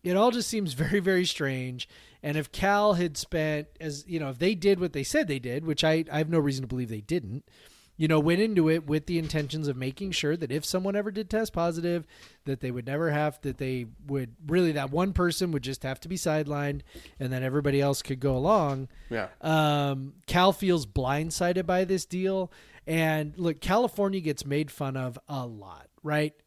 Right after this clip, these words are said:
Speaker 2: Mm-hmm.
Speaker 1: About this kind of stuff. Like, and a lot of it I, I don't think is fair. Uh, but this one,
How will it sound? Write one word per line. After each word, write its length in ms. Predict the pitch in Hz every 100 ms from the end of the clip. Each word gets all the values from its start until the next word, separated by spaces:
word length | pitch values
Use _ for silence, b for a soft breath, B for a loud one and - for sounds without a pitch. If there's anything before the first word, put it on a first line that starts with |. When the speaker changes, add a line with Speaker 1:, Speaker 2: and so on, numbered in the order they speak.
| 170
Speaker 2:
Mm-hmm. 100 | 175
Speaker 1:
About 260 | 151 151
this 140 | 156 -
kind 220 | 151 143
of 60 |
stuff. 280 | 135 135 123
Like, 220 | 147 135 b b b b
and 280 | 190 190 180
a 80 | 196
lot 240 | 196 233
of 100 | 277
it 280 | 277 285 - -
I, 160 | 175 -
I 120 | 170
don't 260 | 151 151 147
think 160 | 170
is 120 | 208 -
fair. 300 | 98 98 - b b b b -
Uh, 440 | 165 165 160 156
but 300 | 131 156 -
this 260 | 220 277 -
one, 400 | 370 381 370